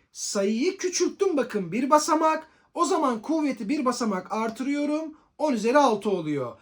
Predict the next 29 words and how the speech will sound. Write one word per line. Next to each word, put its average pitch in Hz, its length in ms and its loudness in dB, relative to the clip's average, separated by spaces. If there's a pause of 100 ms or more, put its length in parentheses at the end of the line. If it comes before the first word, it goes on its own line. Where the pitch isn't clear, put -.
(220)
Hangisine 370 520 2
eşittir 320 420 -4
demiş. 269 320 -4
B 320 160 0
şıkkında 294 460 -4
bu 294 140 -4
var. 285 340 6 (480)
Ee, 208 100 -2 (500)
Denizli 302 520 -2
zaten 302 400 4
olmuyordu. 220 360 2
On 240 80 0
üzeri 226 260 -4
beş 269 160 -4
olması 190 340 -2
gerekiyordu. 175 800 -6 (180)
Ceyhan'da 233 540 0
olmuyor. 196 800 0 (280)
Adana'da 220 400 0
olmuyor. 247 460 0
Evet, 156 240 -4
cevabımız 202 600 -2
Bursa. 139 540 -6 (300)
Bir 427 140 6
sonraki 311 360 0
soruya 330 300 -2
geçelim. 226 540 -2
Diyor 403 260 0
ki 180 420 -6